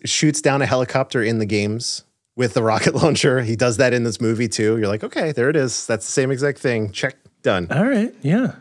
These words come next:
Speaker 1: Uh, like I said, Ashford is the name of the guy who created Umbrella in the games, but it's not, I think this is just an homage. He's, he was not, like, really, he wasn't a s-, this guy, R. Ashford, looks just kinda like a scientist, and he also dies, where the other Ashford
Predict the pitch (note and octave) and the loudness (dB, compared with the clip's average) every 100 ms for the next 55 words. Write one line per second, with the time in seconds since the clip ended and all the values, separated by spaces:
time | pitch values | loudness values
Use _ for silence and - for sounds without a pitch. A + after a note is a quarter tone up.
0 | - - _ _ - B2 B2 A#2+ A#2+ A#2 | -20 -20 _ _ -2 2 4 4 2 2
1 | E3 E3+ - D3+ A2 A#2+ - C3 A#2 A2+ | 2 2 2 2 2 0 0 -2 -2 0
2 | A#2 B2 A2 G#2+ G#2+ G#2+ A2+ - G#2+ A2+ | 0 0 -2 0 0 -2 -6 -4 -2 0
3 | A#2 A#2 A#2 A#2+ C3+ D3 - A2 G#2+ A#2 | -2 0 2 2 -2 -6 -6 -4 -2 0
4 | C#3 F#3+ - - - _ C3 B2 _ C3+ | -2 -4 -6 -10 -14 _ -2 -2 _ -6
5 | A#2+ C#3 C#3 - _ _ _ _ _ B2 | -2 0 0 -2 _ _ _ _ _ -6
6 | A#2+ D#3 B2+ D3 B2+ A2 B2 - G2+ G2 | -2 -2 0 -2 -2 -2 -2 -2 -2 -2
7 | G2+ G#2 A2+ - A#2 G2+ - G#2+ A#2 B2+ | -2 -2 -4 -4 -6 -6 -8 -4 -2 0
8 | C3+ B2 G#2+ - G#2 A2 A2 A2 G#2 G#2+ | 0 -2 -6 -8 -2 0 0 -2 -6 -14
9 | _ _ _ _ _ _ _ _ - - | _ _ _ _ _ _ _ _ -20 -12
10 | A2+ C3 D3 C#3 A#2+ - - - C#3+ D3 | -2 2 4 4 0 -2 -6 -2 2 4
11 | B2+ A#2 A2 - A#2+ B2+ A2+ A2 - A#2 | 4 2 -2 0 2 4 2 0 -2 -4
12 | G2 G#2+ G2+ - - G#2+ - - A2 G2 | -2 -4 -4 -8 -6 -6 -6 -4 -2 -2
13 | G#2+ A2 G#2 G2+ A#2+ - F2 E2+ F2 F2 | -4 -4 -4 -4 -6 -6 -6 -6 -6 -6
14 | F#2 G2 F#2 G2+ - E2 E2 E2+ F2+ F2 | -4 -2 -4 -6 -10 -10 -8 -6 -6 -6
15 | - F#2+ E2 | -8 -10 -12